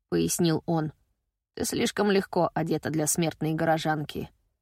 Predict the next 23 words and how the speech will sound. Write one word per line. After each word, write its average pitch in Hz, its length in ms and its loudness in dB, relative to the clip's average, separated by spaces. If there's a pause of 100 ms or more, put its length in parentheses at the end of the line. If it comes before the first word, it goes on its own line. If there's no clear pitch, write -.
(800)
Пришлось 320 360 6
закутаться 269 480 2
в - 60 0
слегка 220 380 4
пованивающую 190 920 4
шубу 277 460 2 (260)
и 370 80 2
придать 294 400 4
лицу 269 300 4
не 277 120 6
такое 208 400 4
выражение, 185 600 2
словно 190 440 4
этот 175 280 -2
самый 175 320 4
йети 240 340 0
только 262 340 0
что 269 200 0
сделал 214 400 4
прямо 170 340 0
передо 202 280 2
мной 151 260 0
кучу. - 480 -8